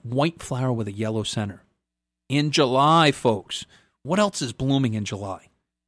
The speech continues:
It's too early for hydrangeas usually. They, there's, you know, all your fall and summer stuff hasn't really, you know, July can be a dead month. This is a great addition.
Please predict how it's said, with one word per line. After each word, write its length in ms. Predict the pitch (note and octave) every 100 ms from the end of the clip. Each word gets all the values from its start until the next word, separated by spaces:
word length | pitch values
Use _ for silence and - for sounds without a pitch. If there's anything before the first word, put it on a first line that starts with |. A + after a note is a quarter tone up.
| _
It's 80 | -
too 180 | - G#2+
early 180 | B2 C3
for 160 | D#3+
hydrangeas 560 | D3 D3+ D3 D#3+ B2 A2+
usually. 420 | G#2 G#2 A2+ B2+ _ _ _ _ _ _ _ _ _ _ - -
They, 260 | C3 C3+ C#3+
there's, 420 | C3 C3 C3 A#2 - -
you 140 | B2+
know, 120 | A2
all 200 | A2+ B2
your 100 | D#3
fall 420 | D#3 C3 C3+ D3+ C#3+
and 100 | B2
summer 260 | C#3+ F#3
stuff 260 | - A#2 -
hasn't 280 | B2 C3+ C3+
really, 300 | D3 C#3 C#3
you 120 | C#3
know, 100 | A#2
July 380 | A2+ D3 F#3+ A#3
can 160 | G#3
be 100 | F#3
a 40 | C#3+
dead 200 | C#3 D3+
month. 320 | D3+ A#2 -
This 200 | C#3 -
is 80 | E3+
a 60 | C3
great 320 | C#3 D#3 F3
addition. 440 | D3 C#3+ - F2